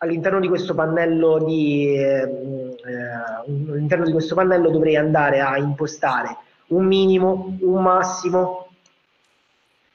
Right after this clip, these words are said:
e eventualmente un valore, e questo chiaramente influirà sullo slider finale che adesso per esempio arriva fino a venti.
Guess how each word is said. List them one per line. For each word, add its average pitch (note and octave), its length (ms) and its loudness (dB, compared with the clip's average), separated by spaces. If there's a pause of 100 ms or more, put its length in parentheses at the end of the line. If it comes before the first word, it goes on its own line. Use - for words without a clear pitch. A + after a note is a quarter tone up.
(280)
e G3+ 400 4
eventualmente F3 580 2
un E3+ 120 0
valore, D#3+ 880 2
e - 140 -4
questo F3+ 300 -2
chiaramente E3+ 600 2
influirà E3+ 720 0
sullo D#3 520 -2
slider D3+ 440 0
finale F3 300 0
che D#3 60 0
adesso D3 280 -2
per D3+ 100 -2
esempio D3 240 0
arriva C3+ 220 0
fino C3+ 160 -6
a B2+ 60 -6
venti. C3 480 -4